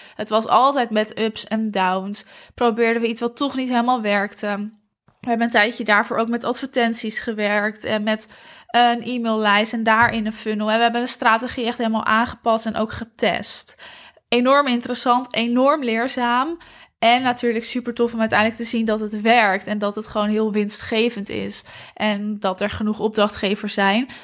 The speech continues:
maar wel met voorwerk. En dit is dan iets wat ik natuurlijk vanaf de grond af aan heb opgebouwd.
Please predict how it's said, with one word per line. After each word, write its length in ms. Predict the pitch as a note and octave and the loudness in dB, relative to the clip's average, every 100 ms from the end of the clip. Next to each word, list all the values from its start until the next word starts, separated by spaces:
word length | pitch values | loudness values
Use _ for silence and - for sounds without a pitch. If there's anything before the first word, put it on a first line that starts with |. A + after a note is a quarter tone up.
| - | -6
maar 280 | A3+ A3+ A3+ | 4 4 4
wel 320 | G#3+ A3 B3 | 4 6 6
met 220 | C4 G#3 - | 4 0 -2
voorwerk. 920 | - C4+ A#3 F#3+ F#3 G3 G3+ - - _ _ - - | 2 4 4 2 0 0 0 -6 -20 _ _ -12 0
En 140 | G#3 | 2
dit 140 | G#3+ | 4
is 100 | A3 | 2
dan 220 | A3 G#3 F#3+ | 2 4 2
iets 140 | G#3 | 0
wat 140 | G#3 | 0
ik 80 | G#3 | 0
natuurlijk 440 | G#3+ G#3+ G#3+ G#3 - | -2 0 -2 -2 0
vanaf 460 | A3 G#3+ G3+ G#3 | 0 4 2 0
de 120 | - | -4
grond 380 | G#3+ - A#3 A3+ | -2 0 0 0
af 140 | G#3+ - | -2 2
aan 220 | - G3+ | 2 2
heb 160 | G#3+ | 0
opgebouwd. 760 | - B3 - B3 A#3 A#3+ D#4 | -2 -2 -2 2 4 4 0